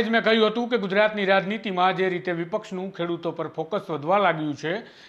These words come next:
એ જોતા ભાજપ સરકાર પર સંકટના વાદળો ઘેરાતા જોવા મળી રહ્યા છે. અને આજે જ એ વાત સાચી પડતી પણ જોવા મળી રહી છે. એક તરફ સરકાર ખેડૂતોના આક્રોશથી ઝઝૂમી રહી છે અને ત્યારે હવે કમોસમી વરસાદના કારણે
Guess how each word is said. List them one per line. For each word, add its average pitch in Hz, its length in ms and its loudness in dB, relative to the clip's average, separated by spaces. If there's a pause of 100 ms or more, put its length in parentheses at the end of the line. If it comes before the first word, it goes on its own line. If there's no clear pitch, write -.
એ 165 120 2
જોતા 175 480 4
ભાજપ 165 340 2
સરકાર 156 460 0
પર 156 120 -8
સંકટના 143 600 -8
વાદળો 135 420 -4
ઘેરાતા 127 460 -4
જોવા 135 260 -8
મળી 113 180 -12
રહ્યા 101 260 -20
છે. - 160 -20 (540)
અને 196 140 2
આજે 214 280 6 (100)
જ 254 60 4
એ 226 100 8
વાત 208 260 6
સાચી 190 340 2
પડતી 180 320 -4
પણ 190 180 -6
જોવા 165 260 0
મળી 151 180 -6
રહી 143 180 -6
છે. 139 140 -14 (500)
એક 226 200 2
તરફ 214 220 2
સરકાર 214 400 4
ખેડૂતોના 190 460 2
આક્રોશથી 202 440 0
ઝઝૂમી 190 380 0
રહી 170 220 2
છે 170 180 -4
અને 156 120 -2
ત્યારે 160 260 2
હવે 165 180 0
કમોસમી 165 560 -6
વરસાદના 147 560 -6
કારણે 160 400 2